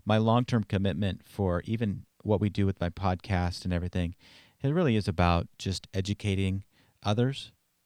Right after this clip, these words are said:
as to the right thing that they need to do. You know, it's not,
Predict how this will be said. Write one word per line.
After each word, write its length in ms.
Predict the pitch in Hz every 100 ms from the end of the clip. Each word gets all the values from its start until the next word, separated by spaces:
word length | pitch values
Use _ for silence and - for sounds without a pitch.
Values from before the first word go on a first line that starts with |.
| _
as 220 | 104 104 -
to 380 | 117 107 101 -
the 100 | 107
right 280 | 92 98 -
thing 160 | 110 101
that 180 | 87 -
they 200 | 85 85
need 180 | 92 -
to 80 |
do. 180 | - 67 - _ _ _ _ _ _ _ _
You 100 | 104
know, 140 | 104
it's 200 | 104 -
not, 220 | 135 135